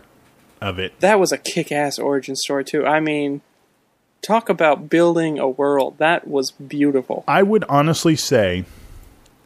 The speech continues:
Speaker 2: Hmm.
Speaker 1: as per superhero movies go, Iron Man ranks right up there alongside Batman Begins.
Speaker 2: That is what everyone's saying.
Speaker 1: That it was just that freaking good.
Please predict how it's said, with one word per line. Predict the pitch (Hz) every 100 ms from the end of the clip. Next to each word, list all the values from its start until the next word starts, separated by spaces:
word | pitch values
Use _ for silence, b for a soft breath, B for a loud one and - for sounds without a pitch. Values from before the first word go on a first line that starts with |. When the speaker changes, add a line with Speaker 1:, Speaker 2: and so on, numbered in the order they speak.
| -
Speaker 2:
Hmm. | 160 156 180 _ 113
Speaker 1:
as | 110 123 113
per | - 123 117 110 113 104 b b b _
superhero | - - 120 117 120 110 110 104
movies | 104 98 101
go, | - 87 85 - _ _ _ _ b b b b b _ _
Iron | 110 135 156 156
Man | 151 151 151 151
ranks | 135 110 104 - 110
right | 107 117 123
up | 120 -
there | 101 98
alongside | 98 98 98 98 104 95 95
Batman | 101 110 113 107 104
Begins. | 98 92 87 85 92 - - _ _ _ _ _ -
Speaker 2:
That | 190 214
is | 190
what | 175 -
everyone's | 190 208 208 185 -
saying. | 170 147 120
Speaker 1:
That | 123 127
it | 127 127
was | 123 92 113
just | 104 120 113 - - 107
that | 107 107 104
freaking | - - - 107 101 101 98
good. | 92 90 85